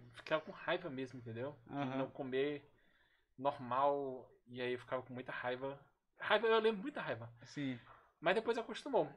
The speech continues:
Speaker 1: E aí uma coisa interessante é que, assim, hoje com vegetarianismo e veganismo, eu percebo que não era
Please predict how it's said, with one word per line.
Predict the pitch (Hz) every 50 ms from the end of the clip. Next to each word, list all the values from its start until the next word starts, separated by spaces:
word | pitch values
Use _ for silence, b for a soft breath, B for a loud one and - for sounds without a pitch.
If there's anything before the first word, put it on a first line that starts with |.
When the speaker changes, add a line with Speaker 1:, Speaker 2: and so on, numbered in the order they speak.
| -
Speaker 1:
E | 156 165 185
aí | 190 190 202
uma | 214 208
coisa | - 202 202 202
interessante | 190 202 202 190 180 - 190 190 -
é |
que, | - 202
assim, | 185 - 196 185 160 151
hoje | 151 151 151 160
com | 160 - 165
vegetarianismo | 156 160 151 139 151 147 - 156 151 143 135 123 123 139 160 156 147 156 147 135
e |
veganismo, | 120 127 131 127 127 120 127 147 185 202 185 151 131 127 -
eu | 131 131 135
percebo | - - 151 - - - 147 143 143 151 156
que | - - - 160 151 151 151 156
não | 151 147 147 151
era | 160 185 208 180